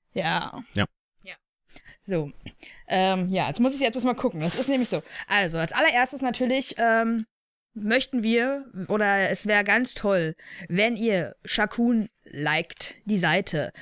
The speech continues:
Speaker 1: Da die uns ja wirklich sehr viel unterstützen, ähm, guten Kontakt haben und so weiter und so fort. Alle Links oder alle Seiten, die ich jetzt nenne, die sind, seht ihr auch unten in der Beschreibung oder wir blenden die hier irgendwo ein. Das müssen wir dann im Endeffekt sehen.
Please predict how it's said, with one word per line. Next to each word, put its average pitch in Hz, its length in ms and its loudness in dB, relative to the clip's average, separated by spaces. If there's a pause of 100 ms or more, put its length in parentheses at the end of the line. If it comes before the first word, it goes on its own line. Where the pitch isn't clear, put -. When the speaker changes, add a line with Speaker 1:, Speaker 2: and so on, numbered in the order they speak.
(160)
Speaker 1:
Da 226 140 4
die 254 80 -2
uns 240 300 2
ja 220 140 2
wirklich 226 260 -2
sehr 208 240 0
viel 262 140 -4
unterstützen, 247 760 0
ähm, 214 560 2 (640)
guten 240 220 -2
Kontakt 226 400 -2
haben 247 560 2 (520)
und 226 180 0
so 208 60 2
weiter 190 280 2
und 185 160 0
so 214 60 0
fort. - 380 -4 (540)
Alle 294 200 2
Links 285 280 0
oder 185 200 2
alle 277 480 4
Seiten, 220 300 0
die 208 120 0
ich - 80 0
jetzt 214 160 -2
nenne, 220 240 2
die 202 80 -2
sind, 202 160 -2
seht 202 160 0
ihr 208 80 2
auch 196 80 -2
unten 214 220 -2
in 196 40 2
der 180 60 2
Beschreibung 214 420 2
oder 190 120 0
wir 180 100 2
blenden 185 300 0
die 185 120 2
hier 185 320 0 (1300)
irgendwo 202 300 2
ein. 202 260 4
Das - 280 0
müssen 208 220 4
wir 185 220 4
dann 185 160 -2
im 190 100 2
Endeffekt 196 420 -2
sehen. 247 260 2